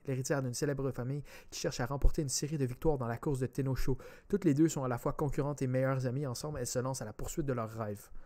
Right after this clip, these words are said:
Ok, donc c'est... Euh, C'est du sport, c'est des courses. Euh, des courses, je sais pas pourquoi ils sont habillés de même, par contre, s'ils font de la course, là, mais, euh, <laughs> ouais, ouais, ça peut aller de même. Donc, euh, ça a l'air quand même bien. C'est quoi ça ?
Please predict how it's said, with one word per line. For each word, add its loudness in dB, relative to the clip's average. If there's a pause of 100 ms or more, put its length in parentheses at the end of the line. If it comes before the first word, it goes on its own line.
(560)
Ok, -4
donc -6
c'est... -2
Euh, 2 (1080)
C'est 4
du 2
sport, 0
c'est -2
des 2
courses. 2 (380)
Euh, -2 (420)
des -6
courses, 0
je -4
sais -4
pas 4 (240)
pourquoi 12
ils 6
sont 2
habillés 4
de 2
même, 0
par -8
contre, -6
s'ils -8
font -8
de -6
la -6
course, -8
là, -2
mais, -6 (1200)
euh, -2 (720)
<laughs> -6
ouais, -8 (260)
ouais, -4
ça -6
peut -2
aller 2
de -2
même. -2
Donc, -4
euh, -2 (220)
ça -2
a -2
l'air -4
quand 0
même 0
bien. -4 (1080)
C'est -12
quoi -6
ça ? -10